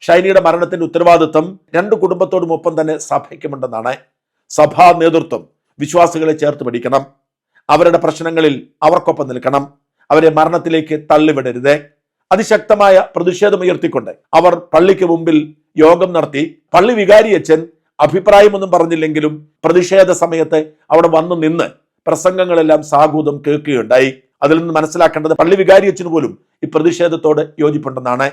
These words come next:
എന്താണ് ആ പള്ളിയിൽ സംഭവിച്ചത് എന്നറിയുന്നതിന് വേണ്ടി ഞങ്ങളുടെ പ്രതിനിധി ശ്യാം എരുമേലി അതിന്റെ പ്രധാന സംഘാടകനോട് ചോദിച്ചതിന്റെ ശബ്ദരേഖ ഇതിനൊടുവിൽ കേൾക്കാം. എന്തായാലും ക്നാനായ വിശ്വാസികളുടെ അന്തസ്സാർന്ന ഈ സമീപനത്തെ അംഗീകരിക്കാതെയും ആദരിക്കാതെയും വയ്യ.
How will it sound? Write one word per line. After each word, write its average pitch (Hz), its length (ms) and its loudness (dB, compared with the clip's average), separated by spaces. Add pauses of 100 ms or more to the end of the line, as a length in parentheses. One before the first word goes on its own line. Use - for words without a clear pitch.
(140)
എന്താണ് 214 300 4
ആ 202 40 4
പള്ളിയിൽ 185 360 0
സംഭവിച്ചത് 165 580 -2
എന്നറിയുന്നതിന് 160 720 -2
വേണ്ടി 117 300 -8 (300)
ഞങ്ങളുടെ 175 220 2 (120)
പ്രതിനിധി 170 560 0 (260)
ശ്യാം 190 380 4 (100)
എരുമേലി 160 680 -2
അതിന്റെ 175 200 0 (100)
പ്രധാന 175 320 0
സംഘാടകനോട് 175 580 0
ചോദിച്ചതിന്റെ 160 680 -2 (140)
ശബ്ദരേഖ 165 600 2 (120)
ഇതിനൊടുവിൽ 147 500 -4
കേൾക്കാം. 131 280 0 (340)
എന്തായാലും 175 420 0
ക്നാനായ 175 380 2
വിശ്വാസികളുടെ 160 720 -2 (400)
അന്തസ്സാർന്ന 180 680 2
ഈ 170 120 0
സമീപനത്തെ 156 680 -4 (320)
അംഗീകരിക്കാതെയും 165 920 0 (120)
ആദരിക്കാതെയും 151 720 0
വയ്യ. 135 260 2